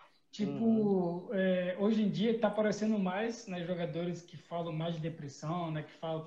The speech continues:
Speaker 2: Sim.
Speaker 1: Já tem vários casos de jogadores famosos aí que já falou sobre depressão, que tava em
Speaker 2: Sim.
Speaker 1: depressão, e a gente fica
Speaker 2: Uhum.
Speaker 1: pensando, né, cara, como que um jogador ganha tanto dinheiro, tá com depressão, et cetera, só que a gente não sabe como que é o dia a dia, né? É como
Speaker 2: Sim.
Speaker 1: você disse e como nós já conversamos aqui várias vezes no podcast.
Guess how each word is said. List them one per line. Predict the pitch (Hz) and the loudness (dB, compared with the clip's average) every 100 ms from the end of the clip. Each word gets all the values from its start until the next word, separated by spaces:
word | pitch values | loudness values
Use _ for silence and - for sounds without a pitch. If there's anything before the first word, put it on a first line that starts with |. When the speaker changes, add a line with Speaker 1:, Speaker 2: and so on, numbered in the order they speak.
| - | -10
Speaker 2:
Sim. | - - - - 151 - | -12 -4 -2 -2 -6 -2
Speaker 1:
Já | 208 233 | 4 4
tem | 302 | 4
vários | 208 269 - | 4 2 2
casos | 208 196 | 0 2
de | |
jogadores | 196 190 185 | 2 2 2
famosos | 196 175 165 170 165 | 2 2 4 2 2
aí | 165 | 0
que | 165 | 0
já | 190 | -2
falou | 190 175 | -2 -4
sobre | 185 170 | -4 -6
depressão, | 170 - 143 175 185 | -6 -6 -8 -2 -2
que | - | 4
tava | 175 | 4
em | |
Speaker 2:
Sim. | 175 | 4
Speaker 1:
depressão, | 175 175 156 170 196 220 - - - _ | 4 2 0 0 0 0 -2 -14 -20 _
e | 190 | 2
a | |
gente | 208 | 2
fica | - 233 | 4 2
Speaker 2:
Uhum. | 131 | 4
Speaker 1:
pensando, | 202 190 190 | 6 6 4
né, | 214 - - | 2 -2 -2
cara, | 196 170 - | 0 0 0
como | 233 302 240 | 0 2 2
que | 269 | 4
um | |
jogador | 220 226 226 175 196 214 214 196 - - - - - | 6 6 8 8 6 6 6 4 -4 -18 -20 -20 -6
ganha | 170 214 | 2 2
tanto | 190 240 240 | 4 2 4
dinheiro, | 202 214 185 190 208 208 185 | 4 6 6 6 6 6 4
tá | 185 - | 0 -2
com | 190 202 | -4 0
depressão, | 190 196 202 - 190 208 208 | 0 2 0 0 0 2 2
et | - | 0
cetera, | 196 202 | 0 0
só | 214 | 0
que | 220 | 0
a | 226 | 2
gente | 254 | 2
não | 294 | 2
sabe | - 269 247 | 2 0 2
como | 226 214 | 2 4
que | 208 | 4
é | |
o | 175 | 4
dia | 180 | 4
a | 160 | 4
dia, | 143 151 147 | 2 0 2
né? | 156 185 185 - - - | 0 0 -4 -14 -20 -14
É | - | 2
como | 190 | 4
Speaker 2:
Sim. | 190 | 6
Speaker 1:
você | 196 208 | 8 8
disse | 156 190 240 233 269 | 8 6 6 4 0
e | 226 214 | 0 2
como | 214 226 | 4 6
nós | 220 | 6
já | 220 | 6
conversamos | 233 - 220 220 | 4 2 0 0
aqui | 220 | 0
várias | 190 220 226 190 | 2 6 6 6
vezes | 202 | 2
no | 190 | 2
podcast. | 202 196 185 170 - | -2 0 0 0 -4